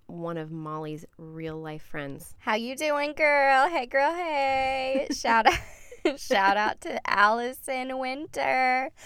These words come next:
Speaker 2: If she's listening to this right now, she's gonna be like, "Oh my gosh," rolling her eyes.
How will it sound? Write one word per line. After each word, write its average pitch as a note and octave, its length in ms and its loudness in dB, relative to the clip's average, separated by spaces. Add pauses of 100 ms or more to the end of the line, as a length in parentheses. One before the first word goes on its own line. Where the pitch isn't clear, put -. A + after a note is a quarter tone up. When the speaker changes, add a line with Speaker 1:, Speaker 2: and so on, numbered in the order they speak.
(180)
Speaker 2:
If - 140 2
she's B3+ 200 -4
listening F#3+ 340 -4
to B3+ 100 -4
this A#3 180 -4
right A3 160 -2
now, A3 160 -2
she's G3 380 -8 (760)
gonna F#3 180 -4
be E3+ 120 -2
like, D#3 260 -2
"Oh E3+ 300 2
my D#3 180 -4
gosh," - 260 -6
rolling E3 320 -2
her F3 120 -6
eyes. - 380 -4